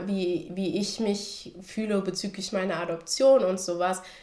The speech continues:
sind kein Thema, das diskutiert werden kann. Also so,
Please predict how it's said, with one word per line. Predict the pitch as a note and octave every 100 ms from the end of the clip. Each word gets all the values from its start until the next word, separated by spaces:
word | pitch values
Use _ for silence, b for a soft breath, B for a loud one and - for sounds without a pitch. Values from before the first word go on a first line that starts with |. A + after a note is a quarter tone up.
| B -
sind | F3 F3+ G3 A3 A3+
kein | - G3+ F#3+ F#3+
Thema, | - A3 G3
das | F#3 F#3 -
diskutiert | F3+ - D#3+ - G3+ F#3+
werden | B2+ B2+ C#3 C#3+ -
kann. | F3 A2+ - -
Also | G3+ G3+
so, | G3 F#3+ F#3+ F#3+